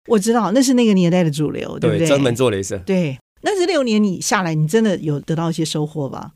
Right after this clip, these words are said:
Speaker 2: 五年，
Speaker 1: 五年。
Speaker 2: 有啊，有啊，有啊，
Speaker 1: 哦。
Speaker 2: 因为我去的大概半年，我这个组长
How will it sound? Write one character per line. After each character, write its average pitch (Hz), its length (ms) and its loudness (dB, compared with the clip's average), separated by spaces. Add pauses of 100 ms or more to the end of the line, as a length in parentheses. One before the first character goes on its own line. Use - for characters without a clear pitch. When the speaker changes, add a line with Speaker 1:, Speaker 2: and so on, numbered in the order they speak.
Speaker 2:
五 107 120 -2
年， 110 340 -2
Speaker 1:
五 208 120 2
年。 185 100 4
Speaker 2:
有 185 60 4
啊， - 40 2
有 127 100 0
啊， 127 80 -2
有 123 100 -2
啊， 120 60 -2
Speaker 1:
哦。 - 40 0
Speaker 2:
因 - 60 4
为 175 140 4
我 123 280 2
去 175 320 2
的 123 300 2
大 143 260 -4
概 139 140 -2
半 131 340 -4
年， 87 360 -6
我 104 160 -6
这 151 100 -4
个 135 80 -2
组 107 200 -4
长 82 200 -10